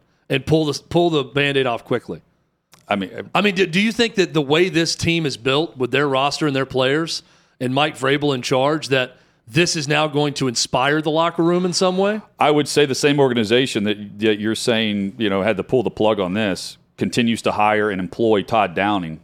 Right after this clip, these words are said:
Speaker 2: and the paychecks are signed by the same person. And Todd Downing results on the field and off the field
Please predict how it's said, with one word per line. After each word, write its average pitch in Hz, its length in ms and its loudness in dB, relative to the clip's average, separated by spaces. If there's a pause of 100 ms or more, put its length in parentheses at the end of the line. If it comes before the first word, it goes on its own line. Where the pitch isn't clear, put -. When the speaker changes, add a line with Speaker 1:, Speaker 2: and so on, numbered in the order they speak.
(140)
Speaker 2:
and 98 120 -6
the 87 40 -10
paychecks 107 480 -2
are 87 60 -12
signed 104 260 0
by 95 100 0
the 85 80 -6
same 95 280 -4
person. 90 460 -4 (640)
And 92 160 -4
Todd 127 260 2
Downing 110 560 -2
results 101 440 0
on 120 140 2
the 131 80 0
field 131 340 2
and 98 80 -2
off 110 200 0
the 90 80 -12
field 78 360 -6